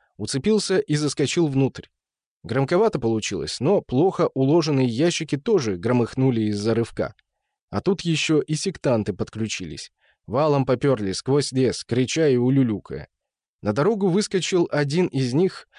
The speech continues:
разгоряченный, дерганный и перевозбужденный. Блин, обычные люди так себя не ведут. Он точно под чем-то. Ну или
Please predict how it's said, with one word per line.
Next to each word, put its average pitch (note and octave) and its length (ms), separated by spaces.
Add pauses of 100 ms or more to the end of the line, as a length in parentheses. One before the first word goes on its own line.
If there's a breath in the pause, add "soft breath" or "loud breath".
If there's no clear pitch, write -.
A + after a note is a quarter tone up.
(140 loud breath)
разгоряченный, C3+ 1160
дерганный D3+ 640
и D#3+ 240
перевозбужденный. C3 1000 (500)
Блин, G#2+ 320
обычные E3+ 540
люди F3+ 240
так F3+ 200
себя E3+ 220
не F3 100
ведут. F#3 380 (320)
Он A#2+ 220
точно - 340
под F#3+ 160
чем-то. - 460 (260)
Ну B2 220
или D3 300